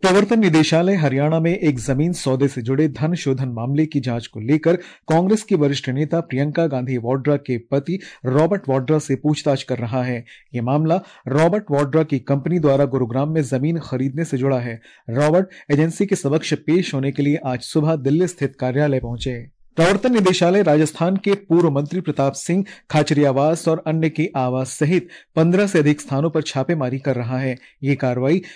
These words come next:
मेसर्स पीएसीएल से जुड़े अड़तालीस हजार करोड़ रुपए के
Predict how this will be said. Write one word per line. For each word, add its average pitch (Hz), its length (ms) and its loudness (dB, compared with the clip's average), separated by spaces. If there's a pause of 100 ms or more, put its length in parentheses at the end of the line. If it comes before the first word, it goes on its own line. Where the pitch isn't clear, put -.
(140)
मेसर्स 185 440 2 (140)
पीएसीएल 175 880 0
से 156 180 0
जुड़े 131 240 2 (100)
अड़तालीस 143 480 -2
हजार 135 340 0
करोड़ 160 240 2
रुपए 139 280 0
के 165 180 -2